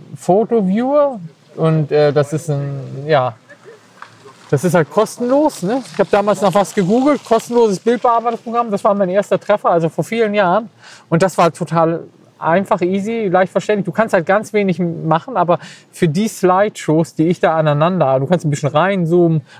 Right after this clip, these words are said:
und das beherrsche ich mittlerweile blind. Geht einfach, ich weiß, was ich mache, geht schnell, ne? Also genauso wie wenn ich Fotos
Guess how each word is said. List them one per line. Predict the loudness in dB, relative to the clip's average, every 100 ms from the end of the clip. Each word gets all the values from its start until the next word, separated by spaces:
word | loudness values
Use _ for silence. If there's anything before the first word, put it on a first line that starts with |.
| -4
und | 0
das | 0
beherrsche | 0 2 2 0
ich | -2
mittlerweile | 0 2 2 0
blind. | -4 -4 -4 -2
Geht | 0
einfach, | 2 2 2 0
ich | 0
weiß, | 2 2 2
was | -2
ich | -2
mache, | 0 -2 -2
geht | -2 -2
schnell, | -2 0 2 0
ne? | 0 0
Also | 2 2
genauso | 2 2 0
wie | 0
wenn | -2
ich | 0
Fotos | 0 4 2 0